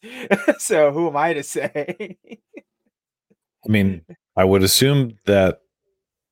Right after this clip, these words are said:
Speaker 2: I, I don't mean, I, I don't know how the C M A works in comparison to, say, like, the laws in the United States. Like, in the United States, son, you know, the government can open an antitrust lawsuit,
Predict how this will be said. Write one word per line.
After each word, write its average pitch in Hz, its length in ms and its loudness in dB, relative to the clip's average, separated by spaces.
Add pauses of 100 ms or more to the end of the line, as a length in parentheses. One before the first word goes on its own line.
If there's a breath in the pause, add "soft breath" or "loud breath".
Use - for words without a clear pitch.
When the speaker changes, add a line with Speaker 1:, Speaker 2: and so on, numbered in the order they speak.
Speaker 2:
I, 87 380 2
I 101 40 6
don't 95 100 0
mean, 95 120 2
I, 95 280 4
I - 20 4
don't 92 140 2
know 80 120 2
how 80 100 0
the 76 100 -2
C - 140 0
M 78 120 -2
A 78 80 0
works 76 260 -4
in 80 80 -4
comparison 76 560 0
to, 76 200 0
say, 80 280 2
like, 73 380 -4 (1400)
the 87 100 0
laws 80 460 2
in 80 140 0
the 80 40 -6
United 76 300 -2
States. 80 160 2
Like, 90 180 2
in 104 200 2
the 104 140 0
United 110 520 2
States, - 640 2
son, 90 360 0
you 90 140 -6
know, 78 120 -2
the 87 120 0
government 92 480 0
can 80 200 0
open 82 260 -4
an 80 120 -2
antitrust 82 560 0
lawsuit, 80 460 2